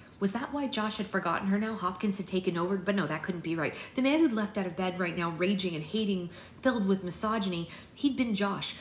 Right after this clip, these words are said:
frightened and appalled, but never violent. He knew exactly how to call the police, too, which a seventeenth century ghost surely wouldn't know how to do. He'd been trying to protect Sienna and the baby. She could see it in his eyes. "Oh my God,"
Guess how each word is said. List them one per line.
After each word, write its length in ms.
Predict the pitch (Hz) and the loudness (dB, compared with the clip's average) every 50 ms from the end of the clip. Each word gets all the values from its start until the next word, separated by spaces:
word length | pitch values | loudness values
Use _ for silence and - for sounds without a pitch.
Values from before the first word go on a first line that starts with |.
| - - - | -16 -16 -18
frightened 460 | - - 247 247 240 247 202 185 - | -4 -2 0 0 2 2 2 2 2
and 120 | - 180 | 0 -2
appalled, 480 | 185 185 - - 226 240 240 202 170 - | -4 -4 -2 -2 -2 0 2 0 0 0
but 120 | - - | -4 -4
never 200 | 226 302 - 370 | -4 -2 -2 -2
violent. 520 | 233 175 - 170 185 220 208 - - 196 - - - - | -2 -2 -4 -2 0 0 0 -2 -4 -10 -10 -12 -16 -14
He 120 | - - 262 | -2 2 4
knew 160 | 254 269 269 | 4 4 4
exactly 380 | 277 214 - 226 233 233 302 | 2 2 2 0 0 0 0
how 100 | 269 240 | -2 -2
to 60 | 208 202 | -2 -6
call 220 | - - 226 220 | -2 -2 -2 -2
the 60 | 208 | -2
police, 340 | - - 202 226 233 202 - | -2 -2 -2 -2 -2 -2 0
too, 120 | - 233 | 0 0
which 220 | 202 160 151 147 - | 2 2 0 0 -2
a 80 | 160 | -4
seventeenth 720 | 151 - - 220 220 190 160 135 - - - 180 147 123 - | -4 -2 -2 -2 0 -2 -2 -6 -6 -4 -4 -4 -4 -4 -6
century 400 | - 196 185 165 - 160 131 135 | -4 -4 -4 -2 -2 -2 -2 -2
ghost 340 | 147 170 175 160 - - - | 0 0 -2 -2 -2 -2 -6
surely 280 | - 165 170 165 131 | -6 -6 -2 -2 -2
wouldn't 240 | 113 120 117 107 113 | -2 -4 -6 -6 -4
know 100 | 120 113 | -4 -4
how 140 | 113 - 117 | -4 -6 -8
to 80 | 123 | -8
do. 220 | 123 - 139 135 156 - - - - - - - | -4 -2 -2 -2 -2 -4 -12 -14 -14 -14 -14 0
He'd 160 | - 285 294 254 | 4 4 6 6
been 120 | 277 262 | 4 0
trying 260 | 262 - 294 311 330 | 2 0 -2 -2 -2
to 60 | 311 | -4
protect 340 | 277 - 208 196 - 220 214 | -6 -6 -8 -6 -6 -6 -8
Sienna 380 | - - 226 226 233 226 196 - | -6 -4 -4 -4 0 0 -2 -2
and 100 | - 175 | -2 -4
the 60 | 180 | -2
baby. 280 | 180 202 220 226 185 151 | 0 0 0 0 0 -2
She 160 | 147 - - | -4 -4 -2
could 120 | 190 185 185 | -2 -2 -2
see 200 | - - 247 240 | -2 -4 -4 -4
it 80 | - | -2
in 40 | 175 | -4
his 140 | 160 147 175 | -6 -4 -2
eyes. 380 | 190 196 190 190 190 190 - - - - - - - - - | -2 -2 -2 -2 -4 -8 -10 -14 -18 -18 -20 -20 -20 -12 -8
"Oh 60 | 240 | -8
my 140 | 202 170 165 | -6 -6 -8
God," 380 | 165 - 185 185 180 175 175 | -6 -6 -6 -4 -4 -4 -6